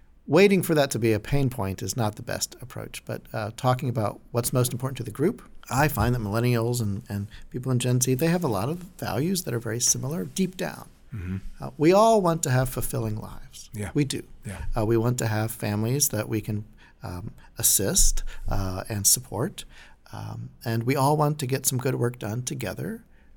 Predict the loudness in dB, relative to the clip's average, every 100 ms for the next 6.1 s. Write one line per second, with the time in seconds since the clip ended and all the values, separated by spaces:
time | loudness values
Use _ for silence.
0 | -10 -6 -6 -6 -4 -4 -4 -10 -12 _
1 | -14 -12 -6 -4 -4 -4 -6 -6 -2 4
2 | 6 6 2 0 0 0 -2 -4 -8 -8
3 | -10 -10 -6 -4 2 2 2 -2 -8 -6
4 | -2 -2 -2 -8 -8 -10 -12 -10 -6 -4
5 | -2 0 2 2 2 4 4 4 2 4
6 | 2